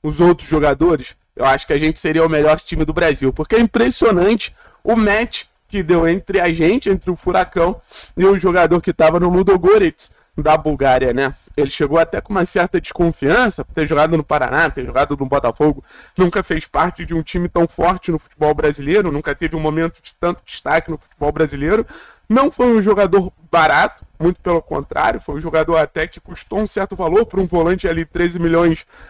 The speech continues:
não é qualquer valor, mas o encaixe ele foi imediato, já virou um jogador muito importante, até por ter sido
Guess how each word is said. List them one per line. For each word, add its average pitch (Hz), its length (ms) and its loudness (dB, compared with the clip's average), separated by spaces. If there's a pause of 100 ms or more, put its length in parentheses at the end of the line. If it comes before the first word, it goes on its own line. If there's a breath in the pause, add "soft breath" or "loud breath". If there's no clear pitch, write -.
(180 soft breath)
não 196 240 4
é 175 80 -4
qualquer 185 380 0
valor, 185 380 0
mas 180 440 -2 (260)
o 151 80 2
encaixe 165 520 2
ele 180 120 0
foi 170 260 -2
imediato, 170 680 0
já 131 140 -2
virou 139 260 -4
um 170 120 2
jogador 160 440 0
muito 170 240 -2
importante, 175 600 -2
até 170 200 -2
por - 160 -8
ter 160 200 0
sido 160 380 -2